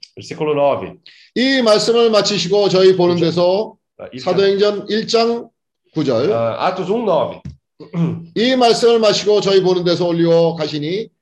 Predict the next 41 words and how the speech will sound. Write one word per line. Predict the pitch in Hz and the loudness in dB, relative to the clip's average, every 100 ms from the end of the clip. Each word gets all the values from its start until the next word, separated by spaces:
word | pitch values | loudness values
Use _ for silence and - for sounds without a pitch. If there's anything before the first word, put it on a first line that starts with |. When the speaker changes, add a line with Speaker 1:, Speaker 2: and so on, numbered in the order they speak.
| _ | _
Speaker 2:
구름이 | 220 262 285 247 | -6 -4 -2 -2
저를 | 196 247 254 | 0 0 2
가리워 | 208 220 226 | 2 2 2
보이지 | 185 180 170 | 2 -2 -2
않게 | 160 151 | -4 -4
하더라." | 127 107 - - _ _ _ _ _ _ _ _ - - | -8 -10 -16 -20 _ _ _ _ _ _ _ _ -20 -20
Speaker 1:
É, | 98 | -16
dita | 110 208 214 220 | -10 -8 -2 -2
essas | 208 196 208 | -2 -8 -6
palavras, | 190 180 185 190 185 | -4 -2 -4 -6 -6
foi | 180 | -8
Jesus | 175 165 170 165 | -6 -6 -6 -6
elevado | 156 151 147 156 | -6 -6 -6 -6
às | 185 | -4
alturas, | 196 190 233 262 247 - | -6 -4 -4 -2 -4 -4
à | 165 | -8
vista | 165 262 262 269 | -6 -6 -4 -4
deles, | 196 208 214 220 - | -2 -2 -2 -6 -10
e | 185 185 | -8 -8
uma | 185 190 | -4 -4
nuvem | 185 208 202 202 | -4 -4 -4 -4
o | 185 | -4
encobriu | 175 170 147 160 165 | -6 -10 -10 -10 -10
dos | 139 | -12
seus | 160 151 131 | -10 -10 -8
olhos. | 123 131 104 - _ _ _ _ _ - | -8 -6 -8 -16 _ _ _ _ _ -2
Speaker 2:
올라가실 | 202 220 196 170 | 2 4 2 0
때 | 220 220 180 | 2 4 4
제자들이 | 190 196 190 196 | 2 2 0 -2
자세히 | 175 175 185 | -2 0 2
하늘을 | 175 240 247 240 | 0 0 0 0
쳐다보고 | 220 226 226 220 | 0 2 4 2
있는데 | 190 170 170 190 208 - _ | 0 -4 -4 -4 -6 -12 _
흰 | - 269 | -6 0
옷 | 285 | 0
입은 | 262 262 220 | 0 -2 -2
두 | 214 | 0
사람이 | 214 214 220 | 0 0 -4
저희 | 190 190 | 0 0
곁에 | 185 170 165 | 0 -2 -4
서서 | 147 117 76 | -6 -8 -12